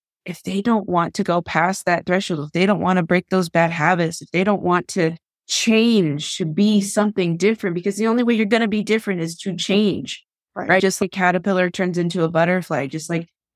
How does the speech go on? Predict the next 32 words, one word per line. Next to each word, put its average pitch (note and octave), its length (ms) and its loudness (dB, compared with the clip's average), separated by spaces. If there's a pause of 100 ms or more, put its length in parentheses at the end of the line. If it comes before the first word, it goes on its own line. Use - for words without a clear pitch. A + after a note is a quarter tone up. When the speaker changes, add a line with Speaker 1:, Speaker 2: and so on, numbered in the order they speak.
(120)
Speaker 1:
humans A3 560 4
grow F#3 320 4
up F3+ 200 4
from F3+ 160 -2
children F3+ 400 0
and E3+ 100 -2
become F#3 300 -2
the E3+ 140 2
adults E3 400 0
that D#3+ 140 -8
they D#3+ 140 0
are, F3 400 2
but F3+ 300 2
they're G3+ 160 0
still, A3+ 480 0 (400)
as G#3 200 4
an G3+ 120 2
adult, G3 320 2
you G3+ 80 -2
still A#3 300 0
have A3+ 240 -4
that G3 200 -4
capability F3+ 800 0
of C#3 100 -4
change. F3 500 2
That's D3+ 140 -2
what F#3+ 100 -2
makes F3 300 -4
us - 80 -6
amazing F#3+ 640 2
human F#3 280 2
beings. - 580 0